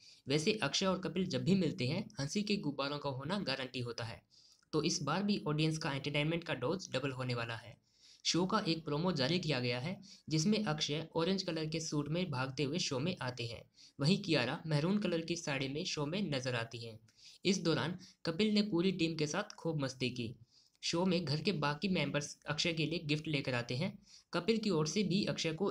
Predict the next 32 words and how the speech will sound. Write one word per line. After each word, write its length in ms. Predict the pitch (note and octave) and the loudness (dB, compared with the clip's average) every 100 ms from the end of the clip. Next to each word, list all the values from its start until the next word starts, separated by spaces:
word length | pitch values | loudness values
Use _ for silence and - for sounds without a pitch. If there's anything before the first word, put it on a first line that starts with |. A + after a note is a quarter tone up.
| E3 | -2
एक 140 | E3 | -4
typing 320 | D#3 E3 G#3+ G3+ | -4 -4 0 0
machine 320 | F3 F3+ F3 | 0 0 -2
जैसा 280 | C#3 C#3+ E3 | -2 -2 -2
दिखने 340 | C#3+ E3 D#3 | -2 -2 -2
वाला 280 | B2 C#3+ F3 D#3 | 0 -2 -4 -8
एक 100 | - | -4
छोटा 300 | D#3+ D#3+ F3+ | -4 0 0
सा 140 | F3 | 0
machine 420 | D3 C3+ F#3+ G3 | -2 -2 0 0
gift 360 | C#3 F3+ - - | 0 -2 -6 -6
के 80 | D#3+ | -2
तौर 180 | C#3+ B2+ | -2 -2
पर 120 | D3 | -2
मिलता 320 | A#2+ A#2 A#2 | -2 -2 -4
है। 240 | A2+ - - - - - | -6 -12 -18 -20 -10 -2
यह 180 | D#3 G#3 | 0 2
देख 260 | F#3 F#3+ | 2 2
अक्षय 420 | F#3 D#3 C3+ E3+ - - - | -2 -2 -2 -2 -6 -10 -6
कपिल 220 | D#3+ G#3+ | 0 2
की 120 | G#3+ | 2
टांग 280 | - F3 F#3 | 2 0 2
खींचते 320 | E3 D#3+ D#3+ | 0 0 0
हुए 160 | E3+ D#3+ | 0 2
कहते 300 | D#3 F3+ C3+ | 0 2 -2
हैं, 200 | E3 - - - D#3 | -4 -8 -16 -4 0
"यह 140 | F#3 | 4
है 80 | A3+ | 4
नोट 300 | D#3 F3+ E3 | 4 2 2
गिनने 260 | D#3 D3+ | 2 2
की 120 | D3+ C#3 | 0 0
मशीन, 460 | B2+ B2+ G3 - | 0 0 -2 -4